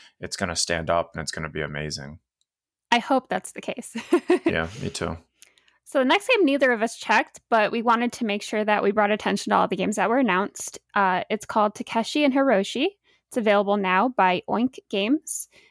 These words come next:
Speaker 2: And you play as Takeshi, an aspiring game designer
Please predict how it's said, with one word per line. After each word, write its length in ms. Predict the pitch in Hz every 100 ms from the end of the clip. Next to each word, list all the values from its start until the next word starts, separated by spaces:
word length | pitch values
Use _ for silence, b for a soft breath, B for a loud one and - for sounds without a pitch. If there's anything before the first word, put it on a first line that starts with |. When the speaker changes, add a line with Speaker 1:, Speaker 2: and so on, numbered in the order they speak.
| _
Speaker 2:
And 160 | 208 208
you 120 | 269
play 320 | - 277 302
as 240 | 262 269 -
Takeshi, 520 | 277 - 196 - 233
an 100 | 226
aspiring 500 | 196 - 208 196 196
game 220 | 208 285
designer 580 | 285 - - - 226 254